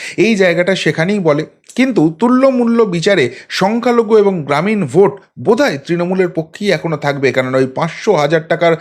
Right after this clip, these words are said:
ভাতা ভিক্ষা এবং তার পাশাপাশি সিএএ জুজু বারাসাতে হয়তো কাজ করবে এবং সেই কারণে বারাসত কেন্দ্রে কিন্তু সামান্যতম হলেও অ্যাডভান্টেজ জায়গায় থাকছে তৃণমূল কংগ্রেস, হয়তো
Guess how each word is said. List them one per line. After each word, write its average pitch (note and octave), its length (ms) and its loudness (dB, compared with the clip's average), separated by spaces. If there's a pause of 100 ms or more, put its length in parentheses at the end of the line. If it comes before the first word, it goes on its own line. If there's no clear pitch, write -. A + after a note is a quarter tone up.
(260)
ভাতা D3+ 260 0
ভিক্ষা G3+ 380 0 (280)
এবং G#3+ 300 2 (220)
তার D#3 200 0
পাশাপাশি D#3+ 640 0 (140)
সিএএ G3 580 2
জুজু F3+ 320 0
বারাসাতে D#3+ 460 -2
হয়তো D#3+ 240 0
কাজ F3 220 -2
করবে F3+ 240 0
এবং E3 180 0
সেই B3 320 0
কারণে G#3 420 0 (300)
বারাসত A3 640 0
কেন্দ্রে E3+ 400 0 (320)
কিন্তু G3 420 -2 (100)
সামান্যতম G#3 640 -2
হলেও F#3+ 260 2
অ্যাডভান্টেজ D#3 480 -4
জায়গায় C#3 320 0
থাকছে C#3 420 -2
তৃণমূল C3 520 -4
কংগ্রেস, G3 460 2
হয়তো D#3 300 2